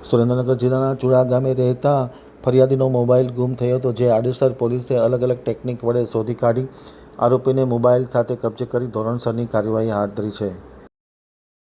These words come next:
હવે જોઈએ આડેસર આમતક ન્યૂઝ બ્યુરોનો એક વિસ્તૃત અહેવાલ.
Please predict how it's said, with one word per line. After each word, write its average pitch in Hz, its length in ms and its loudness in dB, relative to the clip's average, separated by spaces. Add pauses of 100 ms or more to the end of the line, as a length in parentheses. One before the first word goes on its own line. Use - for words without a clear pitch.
(580)
હવે 113 120 -4
જોઈએ 123 180 -4
આડેસર 123 400 -6
આમતક 127 340 -8
ન્યૂઝ 123 160 -8
બ્યુરોનો 120 400 -6
એક 107 300 -8 (200)
વિસ્તૃત 107 600 -8
અહેવાલ. 104 560 -4